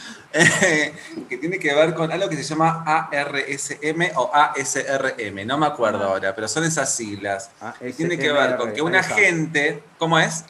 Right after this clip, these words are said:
Speaker 3: A S M R.
Speaker 1: Ahí va.
Speaker 3: Ahí va.
Speaker 1: A S M R,
Speaker 3: Sí, que
Speaker 1: no me
Speaker 3: está
Speaker 1: acuerdo qué tienen, qué quieren decir las siglas, si
Speaker 3: Sí,
Speaker 1: lo pueden
Speaker 3: re-,
Speaker 1: googlear por ahí,
Speaker 3: re-,
Speaker 1: chiques.
Speaker 3: re-, respuesta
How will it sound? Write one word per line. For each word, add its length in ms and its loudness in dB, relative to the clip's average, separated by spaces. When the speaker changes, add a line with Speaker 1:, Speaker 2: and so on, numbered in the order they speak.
Speaker 3:
A 260 -2
S 480 -6
M 260 -4
R. 460 -10
Speaker 1:
Ahí 120 2
va. 340 -4
Speaker 3:
Ahí 100 -10
va. 200 -10
Speaker 1:
A 240 0
S 280 -4
M 300 -4
R, 300 4
Speaker 3:
Sí, 40 -2
que 60 -4
Speaker 1:
no 80 2
me 120 4
Speaker 3:
está 40 4
Speaker 1:
acuerdo 300 2
qué 80 0
tienen, 340 -4
qué 100 -4
quieren 160 -6
decir 200 -8
las 180 -2
siglas, 260 -4
si 100 -8
Speaker 3:
Sí, 40 -2
Speaker 1:
lo 80 -4
pueden 220 -2
Speaker 3:
re-, 60 0
Speaker 1:
googlear 280 -2
por 140 -2
ahí, 80 0
Speaker 3:
re-, 100 -2
Speaker 1:
chiques. 420 -6
Speaker 3:
re-, 160 -4
respuesta 720 -6